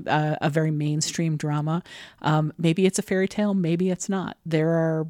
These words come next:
a lot of ways to read it. But no matter how you read it, you're gonna read it as a Robert Eggers film, which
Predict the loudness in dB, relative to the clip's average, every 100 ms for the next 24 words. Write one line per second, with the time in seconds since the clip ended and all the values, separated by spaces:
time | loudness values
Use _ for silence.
0 | -4 0 2 2 2 0 0 0 -2 -4
1 | -6 -4 -4 -4 0 4 4 4 2 -2
2 | 0 2 2 2 0 -2 -4 -8 -14 -20
3 | -10 2 6 6 6 6 4 2 0 0
4 | 0 0 2 2 2 -2 -6 -8 -2 0
5 | 0